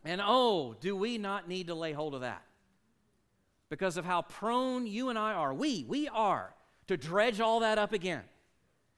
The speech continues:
As though that's what we need to do. You know, as though that has some value, as though that's gonna do something, as though that's, as though, as though that's gonna mean something. Or we allow other people to do it for us.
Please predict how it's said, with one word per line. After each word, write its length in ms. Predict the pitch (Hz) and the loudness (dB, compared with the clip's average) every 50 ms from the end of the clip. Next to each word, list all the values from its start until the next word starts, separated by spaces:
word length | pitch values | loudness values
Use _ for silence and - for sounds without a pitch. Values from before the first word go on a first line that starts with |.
| _ _ _ _ _ _ _ _ _ _ _ _ _ | _ _ _ _ _ _ _ _ _ _ _ _ _
As 220 | 147 160 160 131 | -6 -6 -6 -2
though 680 | 131 196 220 247 247 247 247 240 233 220 208 185 156 - - _ _ _ _ _ _ _ _ _ _ | 0 2 4 4 4 4 4 4 4 2 0 -2 -4 -10 -18 _ _ _ _ _ _ _ _ _ _
that's 180 | - 147 143 - | -6 -6 -4 -2
what 100 | 285 294 | -2 0
we 120 | 311 311 | 0 0
need 160 | 311 320 320 320 | 0 0 -2 -2
to 60 | 320 | 0
do. 300 | 359 359 320 247 160 107 - - - _ _ _ _ _ _ _ _ _ _ _ _ _ _ _ _ _ _ | 4 4 6 6 4 2 -4 -12 -20 _ _ _ _ _ _ _ _ _ _ _ _ _ _ _ _ _ _
You 80 | - 180 | -6 -4
know, 20 | |
as 100 | 196 165 | -2 2
though 140 | 226 254 254 | 2 2 4
that 180 | 254 269 285 | 4 2 0
has 180 | 247 285 285 - | 0 0 -2 -2
some 280 | - - 302 311 330 294 | 0 0 2 2 4 4
value, 480 | 311 302 311 311 294 233 175 135 117 | 6 6 8 8 6 6 4 0 -2
as 100 | 135 143 | -2 0
though 120 | 214 262 277 | 2 2 2
that's 140 | 285 269 | 2 0
gonna 160 | - 302 294 285 | 0 0 0 0
do 240 | 202 190 339 349 | 0 2 2 2
something, 440 | 277 - - 233 196 - - - 98 - _ _ _ _ _ _ _ _ _ _ - | 2 0 -2 -4 -4 -4 -6 -12 -16 -16 _ _ _ _ _ _ _ _ _ _ -12
as 80 | 151 | -6
though 60 | 151 262 | -4 -2
that's, 220 | 269 262 247 - | -2 -4 -6 -6
as 180 | 202 180 214 196 | -4 -4 0 2
though, 140 | 262 277 - | 2 2 2
as 140 | 202 208 - | 0 -4 0
though 180 | - 269 294 294 | 2 2 2 4
that's 160 | 277 262 - | 2 -2 -2
gonna 160 | 302 311 330 | 0 0 0
mean 260 | 320 349 349 339 311 | 0 0 0 0 0
something. 440 | 240 - - 185 151 - - 120 - - _ _ _ _ _ _ _ _ _ _ _ _ _ _ _ _ _ _ _ _ _ _ | 0 0 -2 -2 -2 -4 -6 -10 -12 -14 _ _ _ _ _ _ _ _ _ _ _ _ _ _ _ _ _ _ _ _ _ _
Or 180 | - 208 302 | 4 6 6
we 120 | 330 339 320 | 6 6 4
allow 240 | 302 302 294 294 302 | 4 4 4 6 6
other 180 | 302 294 285 | 6 6 4
people 260 | - 294 302 269 294 | 2 0 -2 -2 -4
to 60 | 277 226 | -4 -2
do 140 | 240 320 | 0 -2
it 80 | 302 240 | -2 0
for 280 | - 311 359 320 220 135 | 2 6 6 6 6 6
us. 400 | 113 - - - - - - | 2 -4 -8 -8 -8 -10 -12